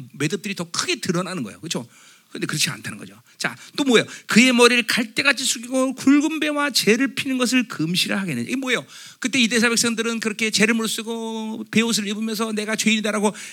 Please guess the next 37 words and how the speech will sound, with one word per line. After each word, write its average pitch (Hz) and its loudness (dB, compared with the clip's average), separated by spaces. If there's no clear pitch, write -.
그렇게 269 4
모양만 269 10
했다. - 2
이 190 0
모양만 480 4
낸다는 202 -4
거죠. 113 -12
이게 202 -4
예수-, 240 0
예수님도 214 8
이게 160 6
한 180 0
얘기죠. 120 0
그렇죠? 170 -4
그 392 0
모양만 381 2
내는 381 -2
것은 403 0
금식이 370 4
아니라 214 4
주님은 370 4
오히려 262 4
기름을 349 6
바르라 294 2
그랬어요. 139 -8
그렇죠? 127 -12
기름을 117 -8
바르라 - -20
그랬어요. - -18
음. 110 -14
모양이 240 2
중요한 359 -2
게 349 0
아니라는 - -4
거죠. - -18
음. - -16
자, - -8